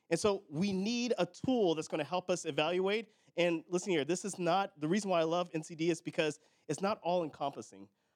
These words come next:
Uh, as a pastor, I, I sometimes can't stand the all-encompassing, uh, programs that come in where you have to stop everything you've been doing in your church, and now you have to all of a sudden do this program. This is not that. This is to evaluate your, what you already have going and how to improve upon that.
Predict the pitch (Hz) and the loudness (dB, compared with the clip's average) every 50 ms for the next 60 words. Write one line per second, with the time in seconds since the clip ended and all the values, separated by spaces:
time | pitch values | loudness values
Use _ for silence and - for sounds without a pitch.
0 | _ - 123 120 123 123 127 123 147 151 147 147 - - 165 160 165 - - 160 | _ -4 0 0 2 2 0 0 -2 -2 -4 -6 -4 -4 -4 -4 -4 -4 -4 -4
1 | 147 139 139 - - 131 127 - _ _ - - 160 - 175 160 151 - - 165 | -4 -4 -4 -6 -6 -6 -6 -6 _ _ -14 -14 -10 -6 -6 -6 -6 -2 -2 -2
2 | 151 - - - 160 156 160 156 156 156 156 - 135 147 151 151 143 135 - - | -2 -2 -8 -2 -2 0 0 0 0 -2 -2 -2 0 0 0 0 -2 -4 -6 -6
3 | 156 160 160 156 - - 156 143 139 143 135 - _ _ _ _ - 135 120 123 | -6 -4 -4 -6 -6 -4 -4 -4 -2 -4 -6 -6 _ _ _ _ 0 0 0 0
4 | - - 190 185 175 170 175 175 170 - 160 - - 160 147 147 156 160 165 170 | 0 2 2 2 2 2 -2 -4 -2 -4 -6 -4 -2 -2 0 0 0 0 0 0
5 | 147 147 143 151 160 165 151 151 - - 165 143 - - 147 170 175 185 175 190 | 0 -2 -2 -2 -4 -4 -6 -6 -4 -2 -2 -2 -2 -2 -4 -4 -4 -6 -8 -10
6 | 160 165 156 147 147 139 156 160 165 160 156 139 127 - 170 170 175 175 - - | -6 -6 -4 -4 -2 -2 -2 -2 -2 -2 -4 -6 -8 -6 -6 -6 -6 -6 -8 -14
7 | _ _ _ _ _ _ - 135 147 151 165 160 156 160 160 - 151 151 143 - | _ _ _ _ _ _ -2 2 2 4 4 2 0 -4 -2 -4 -4 -4 -4 -6
8 | 170 147 143 135 135 165 175 165 156 151 - - - 170 160 160 160 170 170 170 | -8 -8 -8 -12 -10 -8 -4 -2 -2 -2 -2 -2 0 0 0 2 0 -2 -4 -4
9 | 190 175 _ _ _ _ _ - 196 208 247 220 - 226 208 196 180 - 202 160 | -6 -8 _ _ _ _ _ -6 -4 -4 -4 -6 -2 0 0 0 0 0 0 -2
10 | 127 117 - - - 165 202 196 - 214 202 - - 180 160 143 135 151 180 196 | -2 -2 -4 -6 -2 -2 -2 -2 -2 -8 -8 -2 0 0 2 2 2 2 2 2
11 | 190 180 180 185 175 175 165 175 170 170 - 170 165 165 170 165 160 160 151 160 | 2 4 2 2 2 2 2 2 2 0 -2 -2 -2 0 0 2 2 2 0 0
12 | 160 139 127 151 202 254 196 135 139 143 151 - _ _ - 127 131 156 156 156 | -4 -4 -2 -2 -2 0 0 0 0 -2 -4 -8 _ _ -16 -10 -4 -2 0 0
13 | 156 143 135 - - - 185 160 156 - 143 127 120 117 120 113 104 101 - _ | 0 0 -2 -4 -6 -4 -2 -2 0 0 0 -2 -2 -2 -4 -4 -4 -6 -14 _